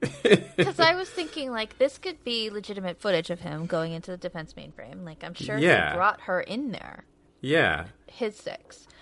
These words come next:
Speaker 2: But what the lie is here is him holding a detonator.
Speaker 1: Right.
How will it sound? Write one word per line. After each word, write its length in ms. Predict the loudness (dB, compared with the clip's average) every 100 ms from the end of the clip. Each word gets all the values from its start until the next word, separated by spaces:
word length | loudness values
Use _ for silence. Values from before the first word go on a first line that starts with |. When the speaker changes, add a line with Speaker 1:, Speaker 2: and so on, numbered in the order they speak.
| -20 -20 -20 -6
Speaker 2:
But 460 | 6 8 8 4 -2 _ _
what 360 | -2 0 0 0
the 140 | 0
lie 480 | 0 0 4 6 4
is 380 | 2 -4 -8 -10
here 380 | -14 -10 -10 -6
is 220 | -6 -6
him 240 | -4 -4 -4
holding 720 | -2 0 0 -2 -4 -8 -10
a 180 | -6 -4
detonator. 520 | -2 -4 -4 -16 -18 -20 _ _ _ _
Speaker 1:
Right. 460 | 0 2 2 -2